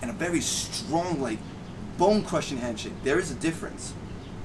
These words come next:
And I always try to give a firm one, right? But a lot of times when, when you see a man that has to give this type of handshake, right,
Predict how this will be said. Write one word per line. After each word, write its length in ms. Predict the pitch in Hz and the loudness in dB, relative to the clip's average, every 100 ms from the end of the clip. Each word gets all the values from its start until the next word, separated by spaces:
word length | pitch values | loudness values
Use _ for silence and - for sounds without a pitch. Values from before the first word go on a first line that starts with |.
| - - - - - | -6 -6 -8 -6 -2
And 160 | 147 | 2
I 80 | 135 | 4
always 180 | 165 - | 4 2
try 120 | 160 | -2
to 40 | |
give 100 | 143 | -2
a 20 | 127 | -2
firm 320 | - 165 135 | 2 2 2
one, 160 | 110 - - - - - | -2 -4 -8 -10 -8 0
right? 220 | 123 139 - - - | 2 2 -4 -10 -4
But 120 | - 160 | 4 4
a 40 | |
lot 220 | 156 190 | 4 0
of 80 | 359 | -2
times 320 | - 208 160 | -2 -2 -2
when, 180 | 139 143 | -4 -4
when 120 | 143 | -2
you 40 | 139 | -2
see 200 | - 180 | -2 0
a 40 | |
man 340 | 139 151 151 | 0 0 0
that 120 | 120 110 - 95 | 0 -2 -4 -8
has 260 | - 175 185 | 0 0 2
to 100 | 175 | 0
give 120 | 156 | 0
this 140 | 151 | -2
type 140 | - - | -2 -4
of 80 | - | -2
handshake, 480 | 143 160 - - - - - - 101 | -2 -2 -2 -4 -4 -8 -10 -8 -6
right, 220 | 107 143 | 0 0